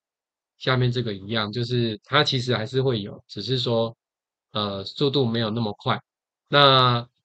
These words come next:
这里呢，我们刚好早上已经有同学问到的，对不对？就是怎么折叠，然后也有讲的怎么产生目录嘛。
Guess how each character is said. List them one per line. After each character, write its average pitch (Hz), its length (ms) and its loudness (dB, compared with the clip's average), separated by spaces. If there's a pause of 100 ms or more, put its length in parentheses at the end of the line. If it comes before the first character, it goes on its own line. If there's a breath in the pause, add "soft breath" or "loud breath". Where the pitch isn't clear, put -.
(840)
这 190 160 10
里 131 140 4
呢， 127 340 2 (320)
我 113 120 -4
们 127 400 -2
刚 139 200 6
好 113 240 -2 (580)
早 110 220 0
上 143 200 2
已 117 60 0
经 113 80 -4
有 117 100 0
同 110 220 -6
学 107 100 -6
问 113 240 -6
到 110 220 -4
的， 98 140 -10
对 113 100 -6
不 117 60 -2
对？ 107 120 -4 (460)
就 131 140 0
是 135 140 0
怎 123 100 -2
么 113 140 -2
折 131 240 0
叠， 123 400 2 (520)
然 110 160 0
后 135 280 4
也 123 120 2
有 135 140 6
讲 113 240 -2
的 107 240 -4 (180)
怎 110 120 -8
么 110 100 -4
产 107 220 -8
生 127 360 -2 (540)
目 139 180 4
录 135 160 2
嘛。 101 220 -4